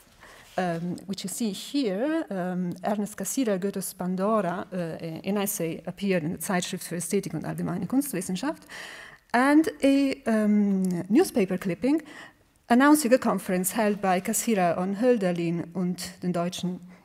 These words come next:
Idealismus in, uh, nineteen eighteen in Berlin.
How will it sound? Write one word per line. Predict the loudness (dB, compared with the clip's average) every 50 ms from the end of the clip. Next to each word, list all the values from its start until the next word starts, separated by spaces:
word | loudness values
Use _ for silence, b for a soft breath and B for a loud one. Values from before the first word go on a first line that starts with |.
| -8
Idealismus | -6 -4 -4 -2 -2 0 -2 -2 -2 -2 -2 -2 -2 -2 -4 -6
in, | -6 -6 -4 -4 -4 -4 -6
uh, | -6 -8 -8 -8 -10 -10 -12 -16 -8 -4
nineteen | -2 -2 -2 -2 -2 -2 -2
eighteen | -2 -2 -2 0 0 0
in | 0 0
Berlin. | -2 -4 -6 -6 -8 -8